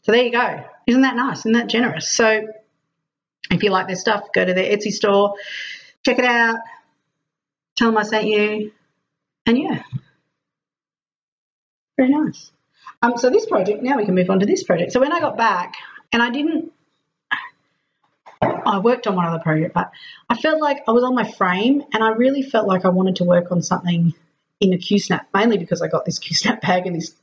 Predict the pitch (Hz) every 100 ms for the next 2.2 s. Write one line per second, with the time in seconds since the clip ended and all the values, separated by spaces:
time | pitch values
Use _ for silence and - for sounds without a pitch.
0 | _ - 170 180 165 110 - 170 165 165
1 | 175 170 175 - _ - 180 170 175 165
2 | 190